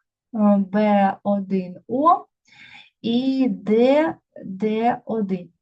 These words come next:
Давайте виділимо ці прямі. Так, а, Б один О, ось в мене ця пряма, Б один О,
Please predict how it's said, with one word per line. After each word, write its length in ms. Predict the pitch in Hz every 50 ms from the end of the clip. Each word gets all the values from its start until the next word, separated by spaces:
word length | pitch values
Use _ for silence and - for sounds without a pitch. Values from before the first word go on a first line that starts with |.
| _ _ _ _ _ _ _ _ -
Давайте 500 | 202 202 196 208 240 277 269 - 285 269
виділимо 600 | 214 202 214 233 214 233 240 226 226 226 220 214
ці 260 | 214 - - - 214
прямі. 560 | 208 - 220 220 214 214 208 208 196 165 165 - _ _ _ _ _ _ _ - - - - - - - - - - _ _ -
Так, 320 | - 214 208 190 180 208 - - _ _ _ _ - _ _ -
а, 380 | 208 208 208 202 202 202 196
Б 440 | 196 190 190 226 247 254 247 240 - -
один 520 | - 214 214 202 190 208 202 185 185 185 - -
О, 420 | - 220 220 208 208 220 262 320 330 _ _ _
ось 400 | - 240 240 233 233 233 - -
в 40 | 240
мене 300 | 226 226 226 220 220 220
ця 280 | 214 _ - 226 214 208
пряма, 600 | 214 214 214 208 208 208 202 202 202 202 202 - _ _ _ _ _ _ _ _ _ _ -
Б 300 | 214 196 208 202 202 -
один 440 | - 196 196 196 196 196 190 196 196 -
О, 320 | 196 190 190 185 185